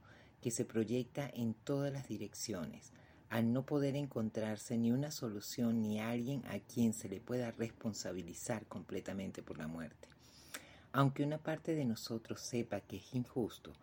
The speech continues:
la rabia se dirige contra personas que no tienen la culpa de nada o incluso contra animales y objetos.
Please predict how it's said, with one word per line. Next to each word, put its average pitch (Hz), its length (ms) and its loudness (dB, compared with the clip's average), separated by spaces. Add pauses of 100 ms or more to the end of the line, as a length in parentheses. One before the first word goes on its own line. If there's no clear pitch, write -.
(340)
la 113 160 4
rabia 117 400 2
se 120 260 2
dirige 127 540 -2
contra - 320 -2
personas 120 600 -2
que 113 120 -2
no 113 320 2
tienen 117 360 0
la 95 120 -6
culpa 104 340 -2
de 117 120 0
nada 92 440 -2
o 113 140 4
incluso 107 580 0
contra 107 340 -4
animales 113 560 -2
y 87 80 -6
objetos. - 720 -14